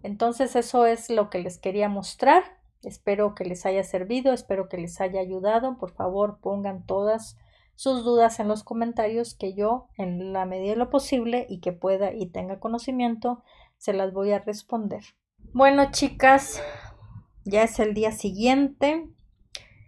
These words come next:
No se tardaron ni veinticuatro horas en aprobarme el contrato. Ya tengo aquí el correo, dice, "Súper, tu contrato fue aprobado". Entonces, pues qué maravilla. Entonces vamos a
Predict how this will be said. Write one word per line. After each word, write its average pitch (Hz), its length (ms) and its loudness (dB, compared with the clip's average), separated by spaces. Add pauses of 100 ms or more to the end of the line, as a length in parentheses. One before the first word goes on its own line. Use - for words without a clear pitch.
(180)
No 220 260 2
se 240 140 0
tardaron 214 480 4
ni 208 120 0
veinticuatro 185 760 2
horas 196 300 2
en 180 120 -2
aprobarme 175 840 -2 (100)
el 175 200 -4
contrato. 208 800 0
Ya 180 320 -2
tengo 180 280 -4
aquí 175 220 -6
el 170 140 -6
correo, 202 340 -2
dice, 180 300 -8
"Súper, 202 420 -6
tu - 100 -16
contrato 180 540 -4
fue 180 460 0
aprobado". 175 680 -2 (1000)
Entonces, 220 760 -2
pues 180 180 -10
qué 208 120 -2
maravilla. 240 760 4
Entonces 208 600 -4
vamos 208 600 0
a 214 460 0